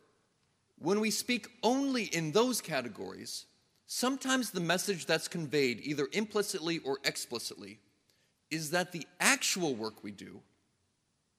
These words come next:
has little or no intrinsic value to God. And sometimes the message that's conveyed is the real work of the kingdom is done by pastors and missionaries and normal people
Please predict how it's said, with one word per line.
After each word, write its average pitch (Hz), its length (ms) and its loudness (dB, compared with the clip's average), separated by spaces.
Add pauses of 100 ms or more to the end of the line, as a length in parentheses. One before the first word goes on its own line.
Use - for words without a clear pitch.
(260)
has 156 300 -6
little 156 420 2 (140)
or 139 120 4
no 151 340 4
intrinsic 135 640 -4
value 120 300 0
to 107 140 -10
God. 104 220 -10 (960)
And 165 120 -2
sometimes 269 500 2
the 185 100 0
message 165 360 0
that's 151 220 2
conveyed 139 380 0
is 135 180 -4 (340)
the 165 120 4
real 233 340 6
work 165 240 4
of 110 60 -8
the 101 80 -6
kingdom 90 440 -12 (520)
is 120 120 -4
done 147 140 0
by 113 120 4
pastors 170 840 -2 (240)
and 123 120 0
missionaries 110 800 -2 (840)
and 240 220 8
normal 262 300 8
people 127 440 -4